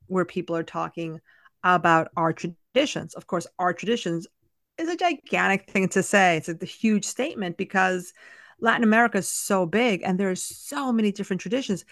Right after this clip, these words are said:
not just, l-, you would say, "Well, every country has their own." No, just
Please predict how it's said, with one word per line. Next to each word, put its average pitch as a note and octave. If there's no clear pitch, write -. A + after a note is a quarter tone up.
not B3+
just, C#4+
l-, A3+
you G3+
would G#3
say, G#3
"Well, F#3+
every G#3
country G#3
has G3
their G3
own." G3
No, G#4
just B3+